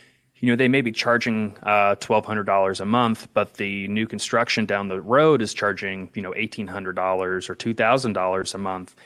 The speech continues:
And so if we can go in and, you know, maybe we're not gonna hit where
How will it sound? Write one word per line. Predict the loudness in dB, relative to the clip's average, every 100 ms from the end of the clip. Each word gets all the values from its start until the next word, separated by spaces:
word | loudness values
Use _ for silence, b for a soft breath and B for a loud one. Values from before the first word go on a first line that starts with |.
| b -6
And | 0
so | 2
if | 2 0
we |
can | 0 2
go | 4 4
in | 4 2 0 -4
and, | -4 -2 0 0 -2 -4
you |
know, | -2
maybe | 0 2 0
we're | -2 0 2
not | 2
gonna | 2 -2
hit | 0 -2 -2 _ -8
where | -4 -4